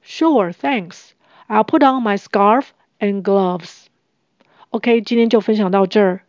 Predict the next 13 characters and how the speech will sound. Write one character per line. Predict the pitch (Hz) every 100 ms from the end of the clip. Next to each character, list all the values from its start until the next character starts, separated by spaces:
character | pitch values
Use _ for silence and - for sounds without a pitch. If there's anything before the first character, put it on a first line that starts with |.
| -
感 | 190 214
谢 | - 196
收 | 202 226
听， | 247 240 247 - _ _ _
零 | 208 208
基 | 214 233
础 | 214 208
绕 | 190 208
英 | 190 190
文， | 180 190
下 | -
回 | 202 185
见。 | 180 262 214 180